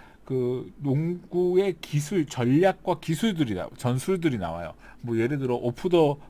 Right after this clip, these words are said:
볼 스크린이라든가, 그 스크린이라는 게 뭐냐면,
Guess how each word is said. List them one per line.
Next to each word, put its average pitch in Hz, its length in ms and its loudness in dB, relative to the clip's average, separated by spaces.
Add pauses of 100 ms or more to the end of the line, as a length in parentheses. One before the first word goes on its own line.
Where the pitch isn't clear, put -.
볼 127 180 4
스크린이라든가, 113 1080 -2
그 131 120 -6
스크린이라는 202 760 -4
게 151 80 -4
뭐냐면, 113 580 -4